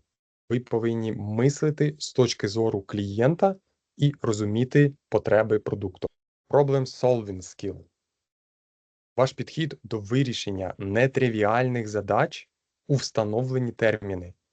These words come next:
та знаходження робочого рішення. Communication. Ваш стиль співпраці у вирішенні проблем, а також ваша здатність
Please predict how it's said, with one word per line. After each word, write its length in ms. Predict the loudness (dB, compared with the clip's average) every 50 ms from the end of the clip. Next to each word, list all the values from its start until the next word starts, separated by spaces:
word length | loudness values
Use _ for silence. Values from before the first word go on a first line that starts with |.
| _ _ _ 0
та 120 | 0 0
знаходження 840 | 0 0 -4 -4 -2 0 0 0 2 0 -2 0 0 -2 -4 -4 _ _ _ -2
робочого 480 | -2 0 0 0 0 -2 -2 -2 -2
рішення. 440 | -4 -4 -6 -8 -10 -10 -12 -14 -18 _ _ _ _ _ _ _ _ _ _ _ _ _ _ _ _ _ _ _ _ _ _ _ _ _ _ _ _ _ _ -4
Communication. 1000 | -2 0 0 0 0 0 -2 -2 -2 -2 0 0 2 2 0 -4 -6 -6 -8 -10 -16 _ _ _ _ _ _ _ _ _ _ _ _ 0
Ваш 280 | 0 0 0 0 -8
стиль 320 | -10 -4 -2 0 0 0 -2
співпраці 840 | -6 -10 -10 -10 -10 -8 _ 0 2 2 2 2 0 -2 -4 -6 -6
у 120 | -6 -6
вирішенні 540 | -4 -2 -2 -2 -2 -4 -4 -6 -6 -6 -4
проблем, 480 | -4 -4 -4 -2 -2 -2 -2 -2 -2
а 80 | -2 -2
також 320 | 0 -2 -2 -2 -4 -2
ваша 280 | 0 0 0 2 0 -4
здатність 720 | -4 -4 -4 0 0 0 0 -2 -8 -14 -14 -16 _ _